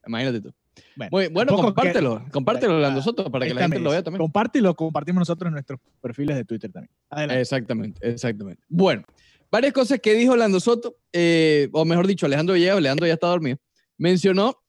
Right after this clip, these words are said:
Speaker 1: que también va a ser, dice que va a ser un poco raro el mercado de fichajes, estuvo hablando sobre Lautaro Martínez,
Speaker 2: Ujú.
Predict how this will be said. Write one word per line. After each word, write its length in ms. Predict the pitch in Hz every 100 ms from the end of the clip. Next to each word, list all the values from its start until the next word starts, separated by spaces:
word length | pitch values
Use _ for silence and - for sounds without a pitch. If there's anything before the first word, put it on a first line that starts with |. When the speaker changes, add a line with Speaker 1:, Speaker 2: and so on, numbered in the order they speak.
| _ -
Speaker 1:
que 260 | 165 165
también 460 | - 170 180 262 311
va 60 | 277
a 40 |
ser, 220 | - 269 - 196
dice 280 | 208 202 240
que 100 | 226
va 80 |
a 40 | 214
ser 160 | 247
un 60 | 240
poco 280 | 226 202 214
raro 360 | 202 202 208 214
el 100 | 175
mercado 360 | 160 147 180
de 60 | 180
fichajes, 420 | 151 - 196 190
estuvo 180 | - 165
hablando 240 | 170 170
sobre 240 | 165 160 139
Lautaro 380 | 135 160 156
Martínez, 580 | 147 131 - 226 202 190
Speaker 2:
Ujú. 240 | 117 123